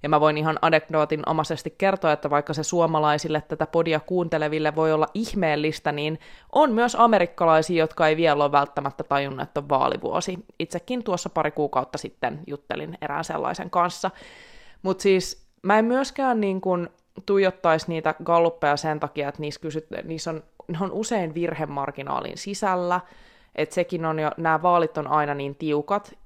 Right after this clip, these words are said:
Tosin tietysti niin kun on aina kiinnostavaa se, että miten niissä gallupeissa onni-, onnistutaan painottamaan niitä äänestäjäryhmiä, jotka sit lähtee liikkeelle. Et mitä jos tuleekin sellainen niin kun naisten suuri marssi vaaliuurnille ja sitä ei ole vaan osattu gallupeissa ennakoida, niin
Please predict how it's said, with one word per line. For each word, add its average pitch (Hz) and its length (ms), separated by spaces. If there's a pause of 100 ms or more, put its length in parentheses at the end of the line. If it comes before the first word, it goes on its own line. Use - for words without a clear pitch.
(240)
Tosin 165 360
tietysti 160 540
niin 143 200
kun 151 140
on 147 140
aina 151 140
kiinnostavaa 143 640
se, 143 140
että 139 220
miten 143 300
niissä 139 160
gallupeissa 139 540
onni-, 143 260 (100)
onnistutaan 147 600
painottamaan 139 680
niitä 139 300
äänestäjäryhmiä, 135 680
jotka 135 160
sit - 160
lähtee 139 360
liikkeelle. 139 600
Et - 160 (360)
mitä 175 140
jos 160 140
tuleekin 151 340
sellainen 143 300
niin 139 120
kun 151 140
naisten 151 460
suuri 143 340
marssi 139 560 (180)
vaaliuurnille 139 800
ja 139 100
sitä 143 180
ei 135 100
ole 135 100
vaan 135 180
osattu 147 420
gallupeissa 143 540
ennakoida, 151 500
niin 160 200